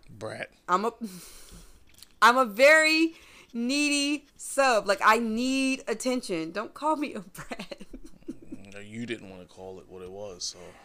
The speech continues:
Speaker 1: I had to help you out.
Speaker 2: Like I said, I'm a sub who needs a lot of attention.
Speaker 1: Yes.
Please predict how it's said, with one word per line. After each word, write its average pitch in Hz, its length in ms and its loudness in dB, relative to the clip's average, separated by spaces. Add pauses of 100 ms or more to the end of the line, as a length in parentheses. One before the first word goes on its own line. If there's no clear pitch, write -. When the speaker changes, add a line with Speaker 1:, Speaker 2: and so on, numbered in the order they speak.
(120)
Speaker 1:
I 90 60 -16
had 85 100 -16
to 92 60 -18
help 87 180 -18
you - 80 -20
out. - 200 -20
Speaker 2:
Like 190 180 -14
I 233 80 -4
said, 196 520 -10 (1160)
I'm 196 200 -12
a 202 40 -10
sub 254 240 -2
who 262 160 -4
needs 254 240 -4
a 226 40 -4
lot 196 200 -2
of 190 80 -8
attention. 180 560 -10
Speaker 1:
Yes. - 500 -8